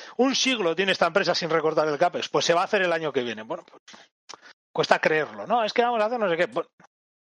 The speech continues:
entonces, hay veces que este tipo de empresas hay que comprenderlas, vienen de una época en la cual fue la gloria, fibra, internet, eh, teléfonos móviles,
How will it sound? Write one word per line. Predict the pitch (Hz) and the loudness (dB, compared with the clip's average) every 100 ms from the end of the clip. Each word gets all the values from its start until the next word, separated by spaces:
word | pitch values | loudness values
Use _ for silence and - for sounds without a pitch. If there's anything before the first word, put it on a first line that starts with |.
| _ _ _ _ _ | _ _ _ _ _
entonces, | 175 170 240 202 | 2 6 6 6
hay | 220 | 2
veces | 240 214 233 - | 2 2 0 2
que | 202 | 2
este | 220 | 2
tipo | 220 208 214 | 2 2 2
de | 214 | 2
empresas | 202 202 202 | 0 2 2
hay | 190 | 2
que | 190 180 | 2 2
comprenderlas, | 190 185 185 202 196 202 202 - | 2 2 2 2 2 0 -2 0
vienen | 175 185 180 | 0 2 0
de | 180 | 2
una | 180 | 2
época | 180 175 151 | 2 0 0
en | |
la | 147 | 2
cual | 180 160 | 2 2
fue | 160 | 2
la | 151 | 2
gloria, | 151 190 180 185 170 | 2 0 2 0 0
fibra, | - 165 160 156 160 160 147 | -2 0 2 2 2 -2 -4
internet, | 143 135 170 175 175 170 | -4 -2 2 2 2 0
eh, | 143 | 0
teléfonos | 143 147 151 143 147 | 0 0 0 -2 0
móviles, | 175 175 180 175 - | 0 2 0 -2 -10